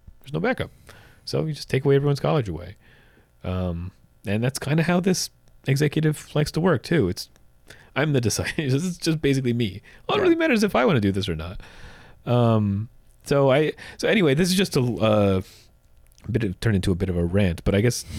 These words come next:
Speaker 1: the,
Speaker 2: <laughs>
Speaker 1: I, I, I push back on the "leadership will save us" kind of narrative because I feel like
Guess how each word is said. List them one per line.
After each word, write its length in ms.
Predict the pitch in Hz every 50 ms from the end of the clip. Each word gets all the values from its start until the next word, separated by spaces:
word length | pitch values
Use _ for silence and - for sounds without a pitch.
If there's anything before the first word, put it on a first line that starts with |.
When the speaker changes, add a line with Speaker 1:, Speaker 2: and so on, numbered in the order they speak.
| - -
Speaker 1:
the, 300 | - 110 107 104 107 - - - - - -
Speaker 2:
<laughs> 220 | - - - -
Speaker 1:
I, 160 | 127 151 135
I, 140 | 90 98 135 135 139 147 -
I 60 | 143
push 260 | 147 - - 277 185
back 320 | - - 165 151 143 147 -
on 160 | 143 131 113
the 240 | 107 107 104 104 - - -
"leadership 600 | - 107 120 131 135 131 123 - - 113 - -
will 100 | 113 113
save 300 | 110 - 113 110 110 113
us" 200 | 110 107 104 -
kind 200 | - - 113 110
of 100 | 107 113 113
narrative 520 | 110 107 110 110 107 110 110 110 113 -
because 260 | - 104 - 110 107
I 60 | 107
feel 240 | 98 - - 113 110
like 400 | 107 104 101 101 101 - - -